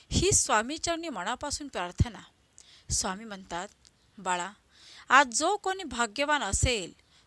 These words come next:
तोच हा संदेश शेवटपर्यंत ऐकेल." स्वामी म्हणतात, "बाळा,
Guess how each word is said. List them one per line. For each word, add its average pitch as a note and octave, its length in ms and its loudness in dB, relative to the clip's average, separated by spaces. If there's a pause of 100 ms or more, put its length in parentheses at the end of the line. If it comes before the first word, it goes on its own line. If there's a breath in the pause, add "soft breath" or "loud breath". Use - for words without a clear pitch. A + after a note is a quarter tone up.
(100)
तोच A3 320 -2 (200)
हा A#3 220 6
संदेश F3+ 560 -6 (300 soft breath)
शेवटपर्यंत C#4+ 800 0
ऐकेल." F3+ 360 -8 (840)
स्वामी G#3+ 380 6
म्हणतात, G3 440 -4 (500)
"बाळा, F3+ 300 4